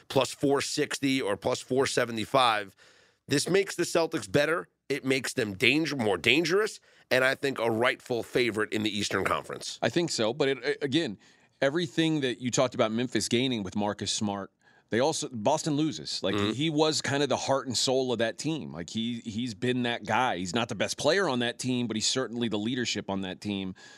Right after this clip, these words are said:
Speaker 2: uh, particularly when you've got a guy like Tatum who seems to not love the spotlight so much.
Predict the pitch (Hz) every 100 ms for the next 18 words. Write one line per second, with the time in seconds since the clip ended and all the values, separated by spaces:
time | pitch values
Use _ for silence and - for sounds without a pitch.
0 | - - - 104 98 110 101 143 139 117
1 | 107 110 107 104 95 110 104 110 107 101
2 | - 113 113 98 95 - - 117 110 -
3 | 101 104 110 90 104 107 113 104 104 -
4 | 107 110 120 123 123 - 143 139 147 143
5 | -